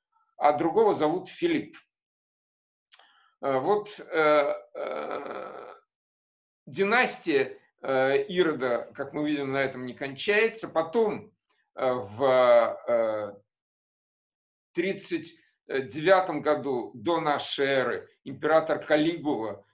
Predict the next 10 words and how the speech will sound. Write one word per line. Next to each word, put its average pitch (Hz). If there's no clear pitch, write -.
делает 151
четверовластником 147
внука 175
Ирода, 151
сына 165
одного 147
из 147
казненных 143
сыновей 131
от, 107